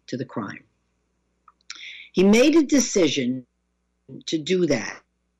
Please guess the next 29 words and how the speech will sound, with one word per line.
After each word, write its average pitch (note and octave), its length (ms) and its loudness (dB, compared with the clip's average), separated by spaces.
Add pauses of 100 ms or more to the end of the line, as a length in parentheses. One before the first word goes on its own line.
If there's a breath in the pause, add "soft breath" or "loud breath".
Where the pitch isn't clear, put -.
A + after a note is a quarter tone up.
(1160)
reasoning F3 640 0
that C#3 220 -12
the D3 160 -6
eyewitnesses E3+ 840 -4
to C#3+ 120 -8
the C#3+ 80 -10
crime C3 420 -4
would C#3+ 140 0
surely A3+ 640 2
know C3+ 460 -6 (120)
he D#4 460 4
was D3 260 -2
the D3 100 -2
wrong D3 640 -2
suspect. - 680 -10 (520)
That's C#3+ 260 -6
not E3+ 480 2
at D#3 120 -4
all B2+ 420 -8 (260)
how D3 140 -6
things C3+ 340 -4
turned C3+ 240 -4
out. G2 220 -10 (880 loud breath)
The - 180 0
eyewitnesses F3+ 800 0
were D3 140 -2
nearly D3 360 0
all C3+ 320 -4
white. D3 440 -2